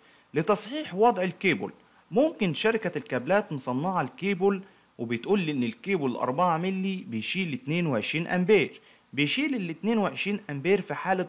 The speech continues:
إنه موضوع في الهواء. طيب أنا لو وضعت الكيبل الأربعة ملي في بايب، فبالتالي لازم أدرس حالة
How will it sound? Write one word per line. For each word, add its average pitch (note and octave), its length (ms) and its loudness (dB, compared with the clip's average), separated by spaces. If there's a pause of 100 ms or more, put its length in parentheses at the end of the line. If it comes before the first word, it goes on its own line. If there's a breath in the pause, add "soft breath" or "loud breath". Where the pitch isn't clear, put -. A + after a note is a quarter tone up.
(160)
إنه F#3 200 0
موضوع C#3 380 -2
في F3 140 -4
الهواء. D#3+ 360 4 (380 loud breath)
طيب A3 240 4 (260)
أنا A3+ 160 2
لو F3+ 160 4
وضعت E3 380 0
الكيبل G#3 720 -2 (280 soft breath)
الأربعة C#3 580 4
ملي F#3+ 320 0
في F3 140 -2
بايب، D#3 340 6 (240)
فبالتالي A3+ 580 2
لازم G#3+ 360 2
أدرس F#3+ 420 -2
حالة G#3+ 460 0